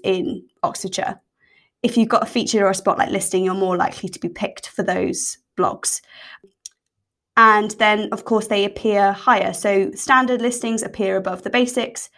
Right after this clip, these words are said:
featured listings appear above the standards, and the spotlight listings are limited and appear in the first sort of top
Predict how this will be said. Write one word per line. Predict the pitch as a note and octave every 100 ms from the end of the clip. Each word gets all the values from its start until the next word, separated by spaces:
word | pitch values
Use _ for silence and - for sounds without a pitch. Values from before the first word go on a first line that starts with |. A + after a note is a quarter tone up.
| _
featured | _ C4 - G#3+
listings | G3+ - F#3+ F#3+
appear | F#3+ F#3+ F#3+
above | F#3+ - -
the | -
standards, | B3 G#3 G3+ F#3+ F#3 - _ _ -
and | G#3
the |
spotlight | G3 - - -
listings | G#3 F#3+ - F#3+ G3
are | - F#3+
limited | G3+ G#3 G3 F#3+ F#3+ F#3 -
and | F#3+
appear | F#3 - G3+ F#3+ F#3+
in | F#3 F3+
the |
first | F3+ - F#3 F3+ -
sort | - F3
of | F3
top | - - - -